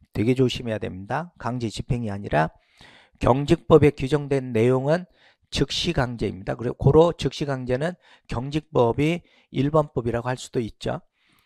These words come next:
조치가 불가피한 최소한도 내에서, 이제 최소한대, 비례 원칙이 되겠습니다. 자, 그다음에 삼 번 같은 경우에는 우리 경직법 육 조를 생각하시면 되는데 경찰관의 경고나 제지는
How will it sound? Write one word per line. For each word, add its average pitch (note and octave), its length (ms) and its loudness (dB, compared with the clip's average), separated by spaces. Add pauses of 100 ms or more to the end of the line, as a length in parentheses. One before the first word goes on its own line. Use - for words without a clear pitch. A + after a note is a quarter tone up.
(260)
조치가 C#3+ 400 4
불가피한 C3+ 640 2
최소한도 E3 580 -4
내에서, D#3 640 -2 (600)
이제 B2 120 -2
최소한대, - 720 -6 (160)
비례 A2+ 300 -4
원칙이 G#2 500 -10 (120)
되겠습니다. - 680 -12 (1700)
자, C#3 160 2
그다음에 C#3 280 2
삼 G#3+ 320 -2
번 A#3+ 200 4
같은 G#3 300 2
경우에는 C#3 800 2
우리 D3+ 320 -4
경직법 D#3+ 1000 0
육 - 200 -6
조를 G#3+ 260 2
생각하시면 C#3 640 -4
되는데 G#2 580 -4 (560)
경찰관의 D#3+ 840 0
경고나 C#3+ 720 -2
제지는 B2 680 -4